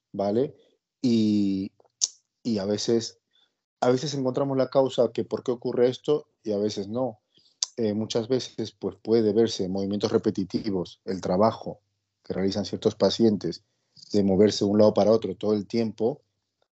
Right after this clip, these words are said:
los giros continuos pueden ser una, una causa de lesión. Em,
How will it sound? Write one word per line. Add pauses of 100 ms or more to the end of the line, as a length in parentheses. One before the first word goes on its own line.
los
giros
continuos
pueden
ser
una,
una
causa
de
lesión. (1000)
Em,